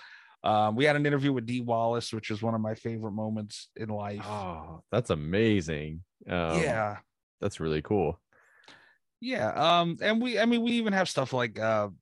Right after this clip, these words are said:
Speaker 1: uh, <laughs> uh, a horror hot takes episode. That might have been the most fun. That's when we uncovered the Jaws versus Jaws four thing. And, uh, ju-,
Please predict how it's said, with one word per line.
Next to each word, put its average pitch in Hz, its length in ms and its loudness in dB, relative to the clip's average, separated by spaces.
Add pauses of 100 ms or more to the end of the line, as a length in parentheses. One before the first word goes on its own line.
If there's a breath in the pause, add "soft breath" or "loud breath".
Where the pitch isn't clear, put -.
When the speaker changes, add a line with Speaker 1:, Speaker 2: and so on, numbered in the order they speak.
Speaker 1:
uh, 117 220 0 (200)
<laughs> - 0 -
uh, 113 80 4 (440 loud breath)
a 101 440 4
horror 143 340 4
hot 131 300 0
takes 110 340 -4
episode. 101 520 -4
That 175 220 2
might 175 200 4
have 151 80 -2
been 139 140 2
the 127 60 0
most 113 360 -2
fun. 98 220 -2
That's 135 280 2
when 147 160 0
we 147 100 0
uncovered 127 500 0
the 107 80 -6
Jaws 113 440 2
versus 107 220 -4
Jaws 107 320 0
four 107 360 -8
thing. 104 360 -6 (800 soft breath)
And, 101 300 -4
uh, 95 200 -2
ju-, 151 180 0